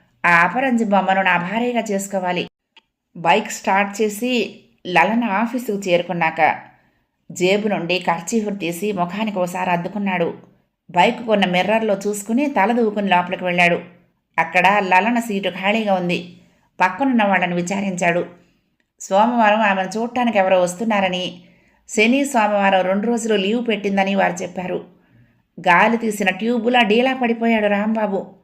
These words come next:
ఎలాగైనా ఆమెతో ముందుగానే మాట్లాడాలనుకున్న అవకాశం కాస్త పట్టుమని ఎగిరిపోయింది.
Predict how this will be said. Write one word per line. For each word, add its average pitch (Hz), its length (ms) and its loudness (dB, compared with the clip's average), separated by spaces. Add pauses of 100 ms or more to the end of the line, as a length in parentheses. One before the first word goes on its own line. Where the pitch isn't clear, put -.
(600)
ఎలాగైనా 196 580 2
ఆమెతో 214 440 2
ముందుగానే 226 520 2
మాట్లాడాలనుకున్న 185 840 0
అవకాశం 196 500 0
కాస్త 208 540 0 (280)
పట్టుమని 262 460 2
ఎగిరిపోయింది. 202 720 -2